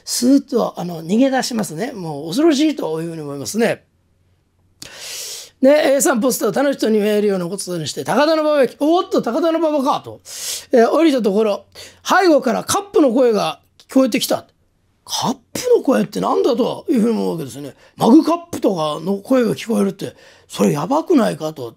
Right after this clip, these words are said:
ちょっと、それ幻聴じゃないと思ったんですけど、どうも読むとですね、カップルのルを抜かしたみたいなんですね。びっくりしました。これ、カップの声が聞こえてくると。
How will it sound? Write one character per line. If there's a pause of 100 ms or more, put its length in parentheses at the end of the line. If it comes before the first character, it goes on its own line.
ち
ょ
っ
と、 (180)
そ
れ
幻
聴
じ
ゃ
な
い
と
思
っ
た
ん
で
す
け
ど、
ど
う (140)
も
読
む
と
で
す
ね、 (300)
カ
ッ (140)
プ
ル
の
ル
を
抜
か
し
た
み
た
い
な
ん
で
す
ね。 (320)
び
っ
く
り
し
ま
し
た。
こ
れ、
カ
ッ
プ
の
声
が
聞
こ
え
て
く
る
と。